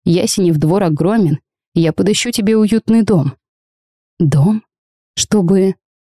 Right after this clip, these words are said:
что? Хочешь сделать из меня приживалку?» «Ты всё не так поняла. Это будет... почётное положение. Ты же знаешь, что я всегда ценил твои таланты.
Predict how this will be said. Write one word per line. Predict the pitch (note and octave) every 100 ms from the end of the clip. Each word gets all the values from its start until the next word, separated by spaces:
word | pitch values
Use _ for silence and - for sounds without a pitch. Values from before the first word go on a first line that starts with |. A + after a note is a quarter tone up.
| -
что? | - - C#4+ A3 - _ _ _ _ _ -
Хочешь | G#3+ A#3 F#3+ D3+
сделать | D#3 A3 A3 -
из | F3+
меня | F3 F3
приживалку?» | G3+ F3+ D#3 D#3+ D3+ A#3 - D3+ - _ _ _ _ _ _ _ _ _ -
«Ты | D3 C3
всё | - D#3+
не | D3+
так | D3+ D#3+ -
поняла. | - F3+ G3+ A#3 E3 C3 _ _
Это | - D#3+ E3
будет... | D#3+ F#3+ E3+ - - _ _ _ _ -
почётное | C#3+ - F3+ - A3+ F#3
положение. | E3+ D#3 D#3 F3 G#3 D3 - _ _ _ _
Ты | -
же | E3+ F#3
знаешь, | G3 B3 F3
что | - D#3+
я | E3
всегда | D3+ F3 E3 A3+
ценил | - A#3 G3
твои | - D#3+
таланты. | D#3 E3+ F#3+ D#3 -